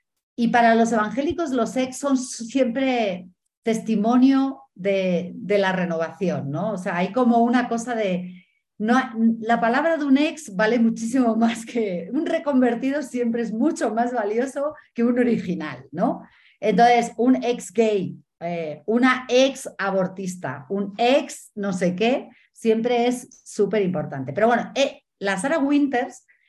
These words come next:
que es, eh, eh, ex ateo, sí, total. Entonces, eh, estos son muy importantes, ¿no? Porque dan testimonio y permiten identificación popular, ¿no? Porque siempre uno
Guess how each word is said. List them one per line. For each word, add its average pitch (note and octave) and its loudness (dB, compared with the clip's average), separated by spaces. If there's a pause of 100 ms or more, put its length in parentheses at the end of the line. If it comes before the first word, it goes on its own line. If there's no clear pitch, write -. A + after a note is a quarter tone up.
(360)
que G#3 4
es, A3+ 0
eh, F3 0
eh, E3 -4
ex A3 0
ateo, A#3 0
sí, A3 0
total. E3+ -4 (300)
Entonces, A#3 2
eh, G3+ -8
estos A3+ -6
son C4+ 2
muy C4+ 4
importantes, D#3+ 0
¿no? G3+ -4
Porque F3+ -4
dan F#3+ 0
testimonio C4 2
y G3+ -8
permiten G#3+ -2
identificación F#3 -6
popular, D#3 -6 (200)
¿no? F#3 -2
Porque E3 -6
siempre G#3+ -2 (360)
uno A3 0